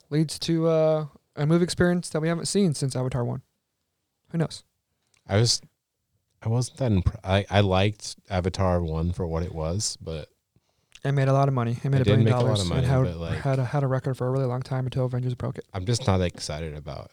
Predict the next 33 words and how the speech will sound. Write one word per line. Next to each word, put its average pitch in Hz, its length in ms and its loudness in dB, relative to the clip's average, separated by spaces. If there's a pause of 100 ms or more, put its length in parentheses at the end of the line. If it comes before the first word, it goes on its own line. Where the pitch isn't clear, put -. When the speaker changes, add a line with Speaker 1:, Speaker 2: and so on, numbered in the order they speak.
Speaker 2:
more 80 240 -14
movies 80 500 -14 (200)
for 85 80 -14
that, 78 200 -12 (120)
from 82 140 -6
that 80 160 -10
franchise. 85 540 -14
Speaker 1:
Well, 226 120 6
well, 277 160 2
like 175 180 0
I 175 40 -2
said, 165 180 -2
we 151 80 -2
haven't 202 160 2
seen 196 140 0
a 170 40 0
trailer 151 240 2
yet, 139 240 2
so 147 100 -2
we'll 151 120 2
see 139 180 -2
when 131 120 0
it 120 100 -4
comes 123 240 -6
out. 107 200 -4
Speaker 2:
Yeah, 110 280 -8
Speaker 1:
And - 120 -4
Speaker 2:
no. 131 100 4
Speaker 1:
it, - 100 -2
and 143 140 2
it 135 100 0
could 151 140 -2
totally 147 500 6